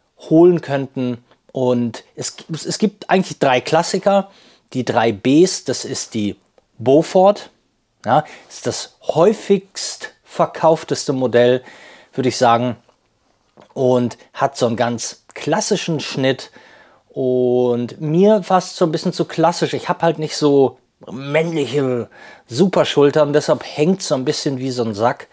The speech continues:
an mir runter. Dann gibt's die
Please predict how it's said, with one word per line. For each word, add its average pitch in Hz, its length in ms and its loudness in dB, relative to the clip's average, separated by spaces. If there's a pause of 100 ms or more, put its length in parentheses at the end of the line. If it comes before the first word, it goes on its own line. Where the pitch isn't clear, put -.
(280)
an 127 160 -2
mir 113 100 0
runter. 190 460 2 (280)
Dann 170 260 2
gibt's - 440 -2 (560)
die 120 300 2